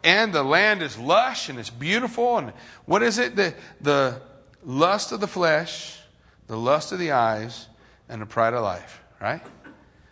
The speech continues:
Isn't that what we see here? The lust of the flesh, the lust of the eyes,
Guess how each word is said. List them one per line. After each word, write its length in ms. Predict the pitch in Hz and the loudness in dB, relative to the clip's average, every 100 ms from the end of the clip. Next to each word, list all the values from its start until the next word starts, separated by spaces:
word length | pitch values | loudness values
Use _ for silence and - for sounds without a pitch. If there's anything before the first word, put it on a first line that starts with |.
| _ - | _ -14
Isn't 120 | 110 | -2
that 140 | 127 | 0
what 160 | 139 139 | 2 0
we 80 | 143 | -2
see 200 | 151 147 | -6 -4
here? 240 | 151 185 | -4 -4
The 140 | 139 107 | -6 -2
lust 360 | 113 139 - | 0 -2 -4
of 80 | 180 | -8
the 60 | 190 | -8
flesh, 520 | 139 117 127 - - - - _ | -4 -4 -4 -10 -18 -20 -20 _
the 80 | 98 | -8
lust 320 | 101 131 - | -2 -2 -2
of 60 | 156 | -4
the 100 | 147 | -2
eyes, 260 | 127 127 | -2 -2